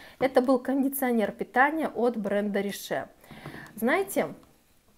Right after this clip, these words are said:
вот этот кондиционер, он какой-то вот, ну, чуть-чуть не хватило. Вот прям вот самую малость бы, вот чуть-чуть побольше бы, возможно, может быть, у нас была бы с ним какая-то любовь.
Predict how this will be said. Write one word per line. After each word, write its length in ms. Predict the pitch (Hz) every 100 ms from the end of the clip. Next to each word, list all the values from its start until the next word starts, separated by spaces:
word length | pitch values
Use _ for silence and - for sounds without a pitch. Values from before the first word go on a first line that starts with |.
| - _ _ - -
вот 220 | 220 208
этот 200 | 262 247
кондиционер, 720 | - 240 233 233 240 262 349 349 - - _ _
он 200 | 240 277
какой-то 520 | 269 233 262 277 269
вот, 340 | 220 262 277 - _ _ _ _ _
ну, 160 | 226 240
чуть-чуть 440 | 233 277 277 320
не 100 | 277
хватило. 600 | - 262 262 - 202 175 -
Вот 160 | 226 226 - - -
прям 240 | - 277 285
вот 100 | 277
самую 400 | 311 302 262 262
малость 480 | 294 370 294 226
бы, 260 | 185 180 170 - - - -
вот 100 | 220
чуть-чуть 440 | 285 277 311 -
побольше 440 | 240 233 349 359
бы, 140 | 247 185
возможно, 500 | 196 214 269 285 233
может 320 | 208 240 233
быть, 300 | 202 240 240
у 20 |
нас 240 | 196 208 220
была 260 | 190 202
бы 120 | 214
с 100 | 220
ним 140 | - 208
какая-то 480 | 180 - 196 196 190
любовь. 420 | 190 185 160